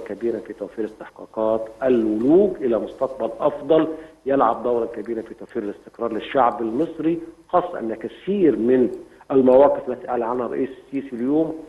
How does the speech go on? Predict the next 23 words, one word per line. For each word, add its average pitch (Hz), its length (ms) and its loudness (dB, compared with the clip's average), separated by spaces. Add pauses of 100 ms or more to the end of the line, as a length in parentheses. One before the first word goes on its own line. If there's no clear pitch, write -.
(440)
ثبتت 135 400 2
باليقين 117 640 2 (200)
أن 110 120 -4
الدولة 123 440 2
المصرية 110 480 -2 (140)
كانت 123 480 2 (180)
في 113 60 -8
طريقها 127 680 -4
إلى 120 200 2
مواجهة 110 580 0 (340)
تحديات 123 640 0
بالغة 131 400 0
الأهمية 117 400 0
تؤدي 175 800 -4 (380)
أو 135 120 -2
أدت 185 420 2 (120)
في 151 60 -2
لحظة 147 320 -2
ما 165 260 4
إلى 156 460 2 (360)
توفير 139 460 2 (120)
شكوك 175 500 0
أو 131 260 4